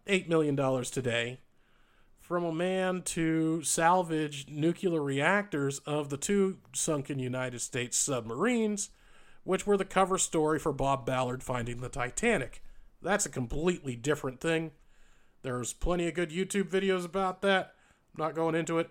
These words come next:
Everybody talks about the Titanic. Lockheed Missile and Space Company wanted three million dollars, or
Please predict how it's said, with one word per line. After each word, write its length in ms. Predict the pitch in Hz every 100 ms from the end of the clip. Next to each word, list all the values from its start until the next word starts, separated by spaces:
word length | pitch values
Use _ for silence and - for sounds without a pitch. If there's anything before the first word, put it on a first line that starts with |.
| -
Everybody 460 | 143 147 139 139
talks 260 | 131 127 113
about 200 | 123 113
the 40 |
Titanic. 680 | - 113 110 143 135 - - _ _ _ _ _ _ _ _ _ _ _ _ _ _ _ _ _ _ _ - _ _ _ _ _ _ _ _ _ _ _ _ -
Lockheed 800 | 175 160 180 202 202 202 190 190
Missile 360 | 156 180 196 165
and 100 | 143
Space 360 | - 185 208
Company 400 | - 196 190 214
wanted 340 | 247 170 156 143
three 280 | - 202 214
million 360 | 190 170 160
dollars, 560 | 147 147 147 214 277 -
or 220 | 131 113